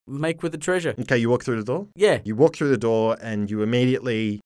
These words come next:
Speaker 2: not using your perception, you walk onto a plate on the floor, triggering a trap. It's a tiny dart coated in, uh, poison. The bad news is,
Speaker 1: Uh-huh.
Speaker 2: it was a poison of tetrodotoxin,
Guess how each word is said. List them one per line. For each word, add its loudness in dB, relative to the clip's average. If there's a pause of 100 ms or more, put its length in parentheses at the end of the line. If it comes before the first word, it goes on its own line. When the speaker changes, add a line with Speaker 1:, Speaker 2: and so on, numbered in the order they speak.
Speaker 2:
not -2
using 0
your -2
perception, -6
you -4
walk 0
onto -2
a -2
plate -8
on -8
the -8
floor, -4 (160)
triggering -6
a -8
trap. -8
It's -12
a -8
tiny -4
dart -4
coated -8
in, -10
uh, -10
poison. -6 (480)
The -14
bad 6
news 2
is, 0
Speaker 1:
Uh-huh. -4
Speaker 2:
it -8
was -2
a 2
poison 2
of 0 (280)
tetrodotoxin, -4